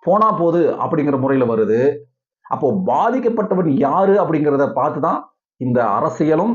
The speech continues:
இந்த சட்டமும் இயங்கும் அப்படின்னா, இந்த சட்டமும் வேணாம், இந்த நாடும் வேணாம் அப்படின்னு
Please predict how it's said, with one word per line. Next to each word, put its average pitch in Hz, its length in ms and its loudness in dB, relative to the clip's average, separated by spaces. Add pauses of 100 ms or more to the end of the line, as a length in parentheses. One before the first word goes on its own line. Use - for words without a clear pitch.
இந்த 131 180 0
சட்டமும் 156 600 -2
இயங்கும் 160 420 0
அப்படின்னா, 110 440 -2 (920)
இந்த 127 140 0
சட்டமும் 180 560 -2
வேணாம், 160 340 0 (300)
இந்த 131 200 -4
நாடும் 185 480 2
வேணாம் 151 340 -2 (160)
அப்படின்னு 127 420 0